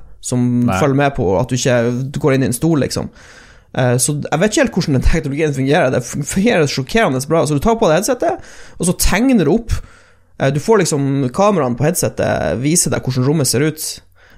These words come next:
Speaker 1: Eh, og så tegner du bare inn hvor du har lyst til å gå, hvor du har lyst til å bevege deg trygt. Eh, og du kan ha flere Guardian Zones. Så er det en Guardian Zone inne her på P C-rommet, og så er det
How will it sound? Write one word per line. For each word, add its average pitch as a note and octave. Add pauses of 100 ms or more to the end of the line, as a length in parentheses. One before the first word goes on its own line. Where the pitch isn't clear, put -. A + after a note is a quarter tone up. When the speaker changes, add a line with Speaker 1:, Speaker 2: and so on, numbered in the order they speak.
(100)
Speaker 1:
Eh, B2+
og C#3
så -
tegner D4
du D#3+
bare A2+
inn D3
hvor E3+
du C#3+
har C#3+
lyst D#3+
til B2+
å -
gå, D#3
hvor C3
du C#3+
har D3
lyst D3
til A#2+
å A2
bevege D3
deg G#2+
trygt. - (680)
Eh, D3
og E3
du F3
kan G#3+
ha G#3
flere F#3+
Guardian D#3
Zones. -
Så -
er A#3
det F3
en G3+
Guardian D3
Zone C3+
inne E3+
her C#3
på B2+
P C3+
C-rommet, D4
og F#3
så F#3
er E3
det A#2+